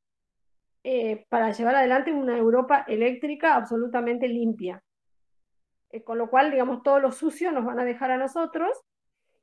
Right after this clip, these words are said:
y por si fuera poco, están plantando árboles, yendo en el camino contrario de lo que estamos haciendo nosotros, porque Europa se está reverdeciendo, los países árabes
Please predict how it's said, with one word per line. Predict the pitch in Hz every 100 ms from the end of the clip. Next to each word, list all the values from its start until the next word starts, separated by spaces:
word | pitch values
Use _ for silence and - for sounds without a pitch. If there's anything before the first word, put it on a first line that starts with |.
| -
y | 302
por | - 294 285
si | 285
fuera | - 392 415 339
poco, | 415 427 - 392 453 466
están | 254 247 330 349
plantando | 359 320 320 330 330
árboles, | 339 233 208 208 - _ _ _ _ _ _ _ _ _
yendo | - - 285 311
en | 311
el | 277
camino | 269 277 302
contrario | 294 254 277 302
de | 311
lo | 240
que |
estamos | 196 247 247
haciendo | 220 262 254
nosotros, | 226 269 254 196 196 _ _ _ _ _ _ _ _
porque | - 233 240
Europa | 240 277 311
se | 302
está | 240 262
reverdeciendo, | 262 254 226 196 214 - 285 240 208 214 _ _ _ _ _ _ _ _ _ _
los | 226 226
países | 262 294 294 262 -
árabes | 339 403 302 240 214